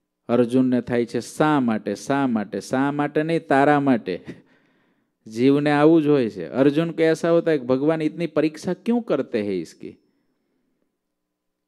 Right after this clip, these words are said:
અર્જુન કે લીએ હી પરીક્ષા કરતે હૈ, ઉસકા હી ઓપરેશન હૈ, ઉસકે અહંકાર કા ઓપરેશન હૈ. લેકિન જબ ભગવાન કુછ કરતે હૈ તબ પતા નહીં ચલતા હૈ.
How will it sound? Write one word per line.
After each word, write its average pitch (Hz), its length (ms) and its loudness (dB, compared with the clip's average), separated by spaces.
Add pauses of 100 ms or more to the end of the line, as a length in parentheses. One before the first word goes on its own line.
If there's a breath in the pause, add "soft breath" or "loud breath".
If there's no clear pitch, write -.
(320)
અર્જુન 135 380 0
કે 170 160 -2
લીએ 165 220 2
હી 185 120 2
પરીક્ષા 117 460 -6
કરતે 90 360 -12
હૈ, 90 60 -8
ઉસકા 123 380 -6
હી 165 140 -2
ઓપરેશન 107 560 -4
હૈ, 110 60 -4
ઉસકે - 220 -6
અહંકાર 147 580 -4
કા 139 120 -6
ઓપરેશન 101 460 -4
હૈ. - 220 -20 (680)
લેકિન 117 380 0 (960)
જબ 123 220 0
ભગવાન 117 440 0
કુછ 123 180 -4 (100)
કરતે 113 360 -6
હૈ 117 60 -8
તબ 113 180 -12
પતા 110 380 -8
નહીં 107 200 -10
ચલતા 90 400 -12
હૈ. 104 200 -20